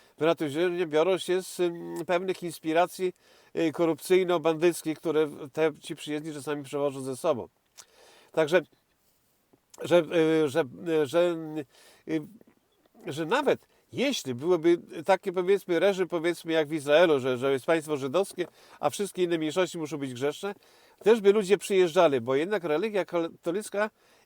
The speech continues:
i katolicy ja-, jako tacy są atrakcyjnym miejscem do, y, życia po prostu, bo jest to życie według jakichś reguł.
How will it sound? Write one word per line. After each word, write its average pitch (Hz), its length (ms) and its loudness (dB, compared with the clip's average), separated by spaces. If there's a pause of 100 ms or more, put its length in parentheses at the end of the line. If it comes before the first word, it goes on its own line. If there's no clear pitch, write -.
(120)
i 190 180 0
katolicy 185 520 2
ja-, 170 180 4 (180)
jako 170 260 -2
tacy 190 340 -2 (420)
są 226 260 4 (200)
atrakcyjnym 214 920 0 (120)
miejscem 190 800 -4
do, 170 260 6 (380)
y, 175 160 0
życia 160 340 0
po 127 120 -4
prostu, 131 380 -4 (440)
bo 156 100 6
jest 220 180 4
to 196 100 4
życie 180 340 0
według 175 340 2
jakichś 196 360 0
reguł. 147 420 2